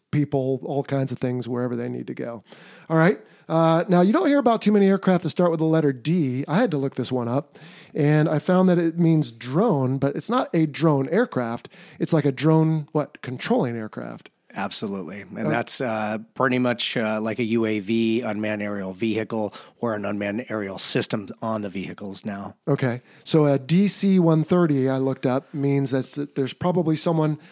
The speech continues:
Speaker 1: in the back of that aircraft that is controlling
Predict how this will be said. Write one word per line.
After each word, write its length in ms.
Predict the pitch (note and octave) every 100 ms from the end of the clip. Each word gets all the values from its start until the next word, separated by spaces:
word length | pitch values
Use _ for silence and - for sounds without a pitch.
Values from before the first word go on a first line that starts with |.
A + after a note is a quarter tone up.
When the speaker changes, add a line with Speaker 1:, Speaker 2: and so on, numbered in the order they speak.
| - -
Speaker 1:
in 80 | D3
the 80 | B2+
back 260 | D3 D#3+ E3
of 80 |
that 140 | D3 C#3+
aircraft 500 | D3+ - A#2+ A#2+ -
that 120 | B2+
is 120 | B2
controlling 800 | - B2+ - D3+ C#3+ B2+ A#2+ A#2+